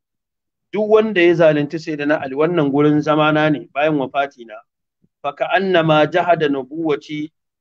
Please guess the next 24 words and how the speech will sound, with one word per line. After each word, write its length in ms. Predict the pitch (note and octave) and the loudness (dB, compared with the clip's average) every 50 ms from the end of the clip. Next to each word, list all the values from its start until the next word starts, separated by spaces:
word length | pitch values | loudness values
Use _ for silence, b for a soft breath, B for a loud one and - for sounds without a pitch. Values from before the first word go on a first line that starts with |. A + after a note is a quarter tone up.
| _ - - | _ -16 -8
wa 120 | - C#3 D3 | -6 -4 -4
nubuwatal 580 | D3 C#3+ C#3+ C3 D3+ E3 F3 F3+ F3+ E3+ D3+ D3+ | -4 -6 -6 -4 0 2 2 2 2 -2 -2 -2
anbiya'i 520 | D3+ D#3+ E3 E3 C3+ C3+ D3 D3 D3 C#3 B2+ | -2 -2 -2 0 2 4 4 4 4 2 0
qabli." 360 | C3 C3+ B2+ A#2 G#2 G2+ G#2 _ _ _ _ _ _ _ _ | -4 -8 -10 -12 -16 -20 -20 _ _ _ _ _ _ _ _
To 100 | - C#3+ | -4 -4
kaman 380 | - - D#3+ D#3+ F3 F#3+ G3 G3 | -4 -2 0 4 4 6 6 6
ya 160 | G3 G3 G3 G3 | 4 4 2 2
musu 220 | G3+ G#3 G#3 G#3 | 2 0 0 -2
annabta 640 | - - E3 E3+ E3+ F3 F3+ F3+ E3 - F3 D3 D3 - | -2 -2 0 0 2 2 0 0 -2 -2 -2 -2 -2 0
ta 140 | D#3+ D#3+ E3 | 0 0 0
ce 160 | D#3+ D#3+ D#3+ | -2 -6 -10
da 100 | D3+ D3 - | -10 -8 -8
annabawan 460 | D3+ D3+ D#3+ E3 D#3+ D#3 D#3 E3 E3+ D#3+ | -6 -4 -2 -2 0 2 2 2 2 0
da 100 | D3 C3 | -4 -4
suka 260 | - - - C#3+ C3+ | -6 -10 -14 -12 -10
zo 100 | C#3+ D3 | -10 -8
kafin 280 | C#3+ C#3+ B2+ B2 - A#2+ A2 | -6 -6 -6 -6 -8 -14 -20
ni. 80 | G#2+ A2 _ _ _ _ _ _ _ _ _ _ - | -20 _ _ _ _ _ _ _ _ _ _ _ -4
Yanzu 240 | D3 E3 E3 E3+ A3+ | -2 -2 -2 -2 0
ina 300 | A3 G3 F#3+ F#3+ G3 G3 | 0 2 4 4 4 4
matsayin 420 | G3+ G#3 G#3 G#3 G#3 G#3 G#3 G#3 | 4 2 2 4 4 6 6 6
wanda 240 | G#3 G#3 A3 A3 G3+ F#3 | 4 4 2 4 4 6
ya 120 | F3+ F3+ | 6 6
musanta 480 | F3+ F#3 F#3+ F3+ - F#3 F3 F3 E3 - | 4 2 0 -2 -4 -4 -4 -6 -8 -10